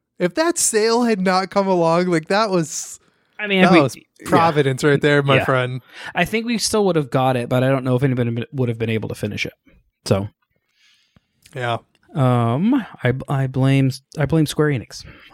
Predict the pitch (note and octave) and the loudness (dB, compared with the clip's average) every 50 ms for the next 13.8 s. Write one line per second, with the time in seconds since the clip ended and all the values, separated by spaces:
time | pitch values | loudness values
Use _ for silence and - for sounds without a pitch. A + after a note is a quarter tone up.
0 | - - C#3+ D3 C#3 C3+ C3+ C3+ C3+ C3 B2+ B2 B2 B2+ - - - - - _ | -14 -6 -2 0 2 2 2 2 2 2 0 0 -2 -6 -8 -14 -20 -20 -20 _
1 | _ _ _ _ _ _ _ _ _ _ _ - C3 B2+ - F3+ A#3 C4+ G3+ - | _ _ _ _ _ _ _ _ _ _ _ -2 -2 0 2 2 2 2 2 2
2 | D3 B2+ A#2 C3 C3 B2 A#2+ C3 A#2+ A2 A#2+ B2 A2 G2+ F2+ C#2 - - - - | 0 0 2 0 0 0 0 -2 -2 0 0 0 0 0 -4 -8 -12 -14 -16 -18
3 | - _ _ _ _ _ _ _ _ _ _ _ _ _ _ _ _ _ _ _ | -20 _ _ _ _ _ _ _ _ _ _ _ _ _ _ _ _ _ _ _
4 | _ _ _ _ _ _ _ _ _ _ _ _ _ _ _ _ _ F3 C#3 C3 | _ _ _ _ _ _ _ _ _ _ _ _ _ _ _ _ _ -4 -4 -4
5 | C3 - - - G#2 F#2 F#2+ A2+ B2 C3 B2 - C3+ B2+ A#2 A#2 - - - D3 | -4 -6 -6 -6 -4 -4 -2 0 0 0 0 0 0 0 0 0 -2 0 0 0
6 | C3+ C#3 B2+ - D3+ C3 A#2+ - C3+ A#2 A2+ A2 G#2 - - G2+ - - G2+ - | 0 -2 0 0 0 0 0 -2 -4 -2 -2 -4 -4 -6 -8 -10 -8 -8 -6 -6
7 | - - - E3+ E3 E3 D#3+ D#3 D3+ D3 C#3+ C#3 B2+ - - - _ _ _ _ | -6 -2 0 2 2 4 4 4 4 4 2 2 0 -4 -10 -18 _ _ _ _
8 | _ _ - B2 A#2 A#2 A#2 A2 A2 A2 A2 A2 A2+ A2+ - B2 A#2+ A2+ A2+ A2+ | _ _ -8 -4 -4 -2 -2 -2 -4 -4 -4 -4 -6 -4 -2 -2 -2 0 -2 -2
9 | - A#2+ A2+ A2 A2+ A#2 A#2 A#2 A2+ G#2+ - - - A2+ A2 G#2+ G#2+ G#2 G2 - | -2 0 0 2 2 4 2 2 0 -2 -4 -4 -4 -2 -2 -2 -2 -4 -4 -6
10 | - - - _ _ _ _ _ _ _ _ _ _ _ _ _ _ _ _ _ | -10 -12 -12 _ _ _ _ _ _ _ _ _ _ _ _ _ _ _ _ _
11 | _ - - D#3+ E3+ D3+ D3 C3+ B2+ B2 C#3 C#3 C3 A#2+ - D#3 D3+ D3+ C#3+ C3 | _ -4 -2 -2 0 0 0 -2 0 0 0 0 -2 -2 -2 -2 -2 0 0 0
12 | B2 A#2+ A#2 A#2 A#2+ B2 B2 C#3 D#3 E3+ D#3 B2+ - C#3 C#3 C3 A#2 A#2 B2 C#3 | 0 0 2 2 0 0 0 0 -2 -2 -2 -2 0 0 0 0 0 0 0 0
13 | C3+ A2 B2 A#2 A2+ G#2+ G#2+ - C#3 B2+ A#2 A2+ A2 G#2+ G#2+ A2+ | 0 0 0 0 0 -2 -2 -2 -2 0 0 0 0 0 -2 -4